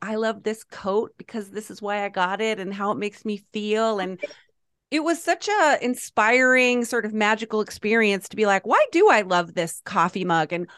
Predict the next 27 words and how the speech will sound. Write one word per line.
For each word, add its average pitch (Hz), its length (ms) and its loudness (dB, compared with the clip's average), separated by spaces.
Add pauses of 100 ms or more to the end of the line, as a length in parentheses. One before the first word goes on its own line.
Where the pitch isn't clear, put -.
(260)
why 262 240 4
is 339 180 2
it - 100 -2
special 202 360 -2
to - 100 -8
me?" 190 320 -2
And 214 280 -2 (220)
it 247 160 -4
really 269 260 -2
gave 240 340 2
me 277 360 0
a 208 80 0
chance 208 360 -4
to 202 80 -6
be 208 100 0
like, 185 300 0 (480)
"This - 180 -8
is 415 80 -8
special. - 640 0
I'm 466 160 2
special. - 560 -2
I 233 80 0
have 330 160 2
relationships 269 680 0
with 190 180 -4 (200)
all 262 220 4
these 254 220 -2